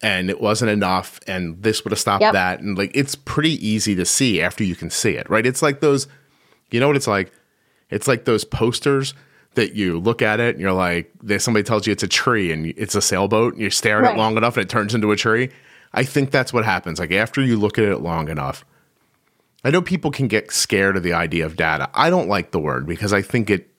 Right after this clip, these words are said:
Speaker 1: I think it scares people off. Like, "You need to understand the data." Well, that sounds scary to me.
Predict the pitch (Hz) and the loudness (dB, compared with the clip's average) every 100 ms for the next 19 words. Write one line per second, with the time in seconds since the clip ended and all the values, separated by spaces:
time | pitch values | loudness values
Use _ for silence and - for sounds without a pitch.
0 | - 107 151 120 82 - - 69 - - | -2 0 0 -2 -4 -4 -4 -4 -4 -6
1 | - 62 - - 87 82 - - _ _ | -4 -6 -6 -2 -2 -2 -6 -20 _ _
2 | 123 131 131 143 120 113 110 113 104 92 | 0 2 4 4 2 0 0 2 2 0
3 | 80 85 69 65 80 110 117 165 - 180 | 0 0 -2 -6 -2 0 2 0 0 0
4 | 151 139 - 120 104 - - - | 0 -2 -2 -2 -2 -4 -12 -14